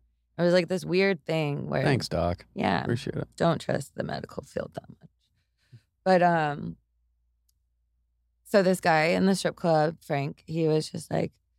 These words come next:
Speaker 1: "You really need help." And at the time I was like, "I don't know if I should trust you. I'm meeting you at a strip club. Like,
Speaker 2: Yeah.
Speaker 1: I'm gonna
Speaker 2: <laughs>
Speaker 1: trust your word for two cents."
Speaker 2: Yeah.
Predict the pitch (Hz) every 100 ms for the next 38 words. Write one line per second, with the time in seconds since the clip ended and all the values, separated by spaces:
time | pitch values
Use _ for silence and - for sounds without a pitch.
0 | _ _ - 185 185 196 185 170 160 165
1 | 160 - _ _ _ _ _ _ 165 175
2 | 165 185 190 190 185 170 165 143 143 -
3 | _ _ _ _ _ _ _ _ _ _
4 | _ _ _ - 190 220 208 175 170 165
5 | 139 - 139 139 - - - - 170 -
6 | 160 165 - _ _ 175 180 180 170 156
7 | 143 143 - - - - - - - 98
8 | 95 92 82 101 - 165 175 170 190 190
9 | 175 175 165 147 139 139 - - - -
10 | - - - - - -